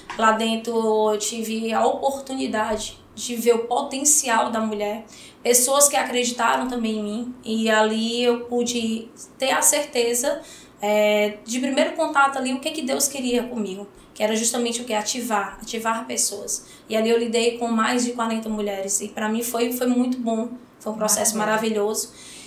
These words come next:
Speaker 1: E trazendo pra dentro do âmbito com os meninos, eu sempre trouxe a minha família pra perto.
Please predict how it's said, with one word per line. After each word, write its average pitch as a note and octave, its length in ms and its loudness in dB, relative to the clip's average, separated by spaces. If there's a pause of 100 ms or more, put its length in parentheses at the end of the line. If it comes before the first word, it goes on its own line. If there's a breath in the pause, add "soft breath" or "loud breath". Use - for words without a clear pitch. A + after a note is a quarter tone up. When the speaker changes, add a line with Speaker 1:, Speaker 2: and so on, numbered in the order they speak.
(140 loud breath)
Speaker 1:
E A#3 360 0
trazendo C#4 440 6
pra F4 180 2
dentro D4 260 0
do C4 120 0
âmbito B3 300 0
com A#3+ 140 -2
os A#3+ 140 0
meninos, B3 480 2
eu D4 100 6
sempre - 300 4
trouxe F4 260 2
a D4+ 40 -2
minha C#4+ 160 -2
família B3 320 -2
pra A#3+ 140 -8
perto. - 440 -10